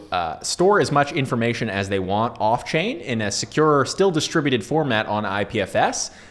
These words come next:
but still allow the most important parts to be accessible in ram on the mainnet. So essentially, you know, from a, a developer standpoint, um, if I have a little tiny,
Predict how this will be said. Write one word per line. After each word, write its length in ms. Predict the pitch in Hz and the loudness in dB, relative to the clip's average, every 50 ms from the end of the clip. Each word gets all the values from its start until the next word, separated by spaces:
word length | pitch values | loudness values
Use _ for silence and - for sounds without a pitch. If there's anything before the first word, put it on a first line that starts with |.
| - - | -4 0
but 240 | - 123 117 - - | 2 2 2 0 -2
still 240 | - - 202 190 170 | -2 2 2 4 4
allow 220 | 156 143 135 135 | 6 6 6 4
the 100 | 131 127 | 4 4
most 220 | 127 123 120 117 - | 2 2 2 0 0
important 380 | 110 - - 131 131 123 107 | -2 0 0 2 2 2 2
parts 260 | - 113 107 101 - | 2 2 2 0 -2
to 60 | - 110 | -4 -2
be 100 | 107 98 | -2 -2
accessible 540 | 90 - - 107 101 95 - 104 104 95 | -2 0 0 0 0 0 -2 -2 -4 -4
in 300 | - 107 104 101 98 92 | -2 -4 -4 -4 -4 -4
ram 340 | 90 90 92 90 90 87 90 - | -4 -4 -4 -4 -4 -6 -6 -6
on 220 | - 90 87 87 | -8 -8 -6 -8
the 60 | 87 85 | -8 -8
mainnet. 440 | 85 90 90 87 85 76 73 - - - - - - - - | -8 -6 -6 -8 -8 -10 -14 -16 -18 -20 -20 -20 -20 -14 -2
So 120 | - - 139 | 2 2 2
essentially, 600 | 123 - 226 285 - - 151 123 117 110 107 - - - - | 4 2 0 0 2 2 2 4 4 2 0 -2 -10 -10 -2
you 40 | 127 | 0
know, 80 | 127 113 | 0 0
from 200 | - 147 135 127 | 0 0 0 0
a, 140 | 117 113 - - | 0 -2 -2 0
a 60 | 127 120 | 0 0
developer 420 | 113 110 135 156 165 165 156 120 | 2 4 4 4 4 4 2 0
standpoint, 640 | - - - 120 113 110 107 - 104 101 98 95 92 - - - - - - | -2 0 0 0 0 0 0 0 0 0 0 -2 -4 -8 -16 -20 -12 -4 0
um, 260 | 110 107 104 104 110 110 | 2 2 2 2 0 0
if 120 | 127 113 | 0 2
I 100 | 151 156 | 2 2
have 220 | 165 - 180 131 120 | 2 2 2 2 4
a 40 | |
little 220 | 117 131 151 156 151 | 4 4 4 2 0
tiny, 580 | - - - 131 135 131 127 123 120 113 110 | 0 0 -2 0 0 2 2 2 0 0 -2